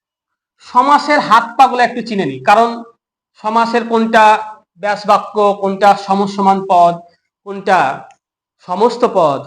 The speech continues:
কোনটা পূর্ব পদ, কোনটা পরপদ, এই বিষয়টা কিন্তু আমাদের জানা এখন দরকার। কারণ আমরা এই বিষয়গুলো যদি না জানি, তাহলে কিন্তু আমরা কিন্তু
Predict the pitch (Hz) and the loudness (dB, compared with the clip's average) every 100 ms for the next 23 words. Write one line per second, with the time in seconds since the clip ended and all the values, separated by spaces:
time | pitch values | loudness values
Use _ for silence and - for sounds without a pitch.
0 | - 202 208 196 196 226 247 - 147 131 | -4 -2 0 -2 -4 0 0 2 -2 -4
1 | - 196 202 170 202 - 190 135 139 - | -6 -4 -4 0 -2 0 -2 -4 -6 -4
2 | 202 202 220 220 226 214 214 180 196 190 | -4 -2 -4 -2 -2 -2 -2 -2 -2 -2
3 | 202 196 160 165 170 117 - _ _ _ | -4 -6 -4 -4 -6 -12 -14 _ _ _
4 | 196 226 185 - - - 208 226 240 240 | -6 -4 -6 -8 -14 -8 -4 -2 -2 -2
5 | 269 262 262 254 262 220 302 240 233 208 | 0 0 0 -2 -4 0 2 2 0 -2
6 | 139 107 - - - 202 214 214 196 208 | -6 -12 -20 -8 -2 0 0 -2 -2 -2
7 | 226 | -4